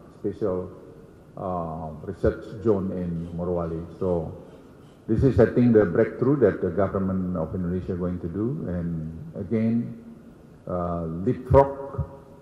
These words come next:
through the industry, uh, through the research is very, very important. So I'm very happy with this, uh, uh,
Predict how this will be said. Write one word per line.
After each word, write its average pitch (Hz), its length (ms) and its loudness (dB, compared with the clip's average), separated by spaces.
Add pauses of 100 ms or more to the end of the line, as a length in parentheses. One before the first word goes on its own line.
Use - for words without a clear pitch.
(320)
through 104 200 4
the 98 160 2
industry, 117 720 2
uh, 98 140 0
through 110 200 2
the 95 180 4
research 139 540 4
is 107 200 -2
very, 98 180 -2
very 90 200 -4
important. 87 500 -6
So 87 120 0
I'm 92 300 -6 (500)
very 117 280 4
happy 113 300 4
with 92 220 0
this, 90 260 2
uh, 87 480 0 (840)
uh, 80 520 -4